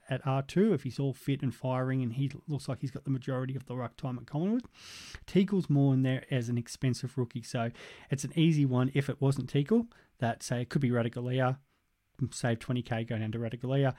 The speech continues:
or Darcy Cameron goes back to the, that R two, Teakle comes out and, uh, bring in a forward, so it could be an Oscar Allen, a King, um, Filippulli, somebody even cheaper, a Richards, for example. Um, so there's plenty of options there.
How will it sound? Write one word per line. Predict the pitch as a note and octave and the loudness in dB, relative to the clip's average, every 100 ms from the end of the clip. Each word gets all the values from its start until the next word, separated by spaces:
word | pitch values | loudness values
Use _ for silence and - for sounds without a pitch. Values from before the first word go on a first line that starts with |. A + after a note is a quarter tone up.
| - - | -8 -2
or | D#3+ B2+ A#2+ - | 2 2 2 0
Darcy | B2 B2 | 0 0
Cameron | A#2 A#2 A#2 | -4 -2 -2
goes | A#2 A2 | -2 -2
back | - A2+ - - | -4 -6 -8 -12
to | B2+ | -4
the, | A#2 A2+ A2 - - | -2 -2 -6 -10 -8
that | A2+ - - | -8 -8 -6
R | A#2 A#2 | -4 -2
two, | - C3 B2+ | 2 2 2
Teakle | - C3+ B2 | 0 -2 -2
comes | - A#2 A#2+ C3 | -4 -4 -4 -4
out | B2+ B2 - - - - | -2 -4 -8 -20 -20 -4
and, | C3+ A#2+ B2+ | 0 2 0
uh, | B2 A#2 | -2 -2
bring | - A#2+ | 0 2
in | A2+ | 2
a | G#2 | 0
forward, | - A2 A2+ - | 0 0 0 -4
so | A#2 | -6
it | |
could | B2 | -4
be | A2+ | -2
an | G#2+ | -2
Oscar | A#2 - A2 | -4 -6 -4
Allen, | A2 A2+ | -2 -2
a | A2 | -4
King, | - C3 A#2 A2+ A2 - - - _ | -4 -2 0 0 -2 -6 -20 -20 _
um, | G#2+ G#2 G#2 | -4 -2 -4
Filippulli, | - A#2+ A2 C3 A2+ A2+ A2+ A2 - _ _ | -2 -2 0 0 2 0 0 -4 -8 _ _
somebody | - - B2+ A#2 | -4 0 2 2
even | A2+ A2 | -2 -2
cheaper, | - B2 A#2+ A#2 | 0 0 0 -2
a | A2 | -2
Richards, | A2+ - B2 A2+ | -4 -2 -2 -4
for | - A#2+ | -6 -10
example. | A2+ B2 A#2 A#2 A#2+ A2+ A2+ - - - - | -6 -4 -4 -2 0 0 -2 -8 -20 -14 -6
Um, | A#2 A2+ | -4 -2
so | C3 | -2
there's | A2+ | -2
plenty | - D3+ B2+ | 2 4 4
of | - | 2
options | C3+ C3 - B2 A#2+ | -2 -2 -2 -2 0
there. | B2 A#2 A#2 | -2 0 0